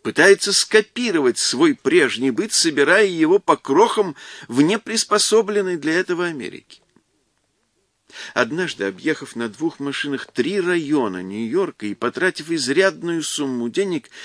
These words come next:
мы, наконец, уселись за накрытый стол, который украшала любительская колбаса с жиром, банка килек, чёрствый чёрный хлеб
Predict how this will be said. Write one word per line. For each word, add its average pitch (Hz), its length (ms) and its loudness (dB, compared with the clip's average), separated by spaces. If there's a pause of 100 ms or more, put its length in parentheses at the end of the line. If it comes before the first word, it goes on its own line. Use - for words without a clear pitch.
(260)
мы, 127 260 2
наконец, 160 520 -2
уселись 156 880 2 (240)
за - 240 4
накрытый 147 640 0
стол, 196 420 6
который 160 340 4
украшала 147 640 2
любительская 123 1400 -4
колбаса 113 880 0
с - 20 -2
жиром, 95 1120 -4 (600)
банка 127 720 4
килек, - 960 -6 (640)
чёрствый 143 920 6
чёрный 120 640 4
хлеб 196 500 0